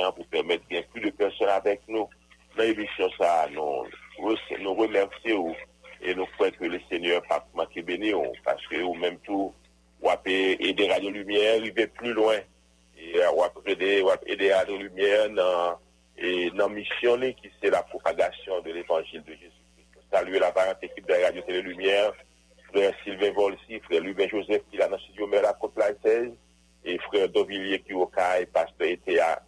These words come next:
et à Bonne Fin. Et ici, du côté de Maryland, dans la zone métropolitaine de Washington, D C, dans mon serviteur, pasteur Frédéric Isidore, nous l'ensemble,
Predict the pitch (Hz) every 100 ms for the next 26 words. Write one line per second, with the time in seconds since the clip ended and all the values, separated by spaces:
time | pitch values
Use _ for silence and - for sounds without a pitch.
0 | - - - - 95 90 90 - 98 -
1 | _ _ _ _ 113 117 - - 123 -
2 | - _ _ _ _ _ _ _ - -
3 | 101 107 98 87 85 85 - 104 101 101
4 | 104 90 95 78 80 104 104 101 98 -
5 | 101 92 - 98 87 87 104 95 90 90
6 | 78 78 - 78 71 - _ _ _ _
7 | 95 95 92 - 95 95 92 85 - -
8 | - 92 - 87 104 107 101 107 113 107
9 | 104 98 95 95 101 92 90 90